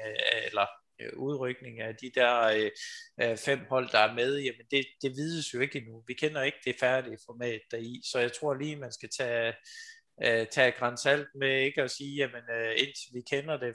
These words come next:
færdige format, ikke? Jamen, så, øh, så skal man lige, øh, øh, tage et skridt tilbage og,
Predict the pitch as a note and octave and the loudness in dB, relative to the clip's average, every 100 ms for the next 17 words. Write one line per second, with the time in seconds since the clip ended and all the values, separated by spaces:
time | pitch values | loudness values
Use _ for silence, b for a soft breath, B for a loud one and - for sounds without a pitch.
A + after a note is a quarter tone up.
0 | - B2+ C3+ B2+ A#2 C3 B2 C3 A#2 B2 | 2 4 4 -2 -6 -8 -4 -2 -2 -2
1 | B2+ - C3 A#2+ A2+ - C3+ C3 C3+ B2+ | -2 -4 -8 -8 -12 -4 0 2 4 4
2 | A2+ A2+ A2+ - A#2+ - A#2 A#2 C3+ D3 | 4 2 -2 -6 -8 -10 -14 -12 -8 -4
3 | D#3 D3+ C#3+ B2+ A2+ A2+ - _ _ _ | -4 -4 -2 0 0 -2 -8 _ _ _
4 | _ A#2+ - - - B2+ - C3 - B2 | _ -6 -6 -4 -6 -6 -6 -10 -10 -4
5 | C3 B2 C3 B2+ A2+ A2 | 0 2 0 -4 -4 -6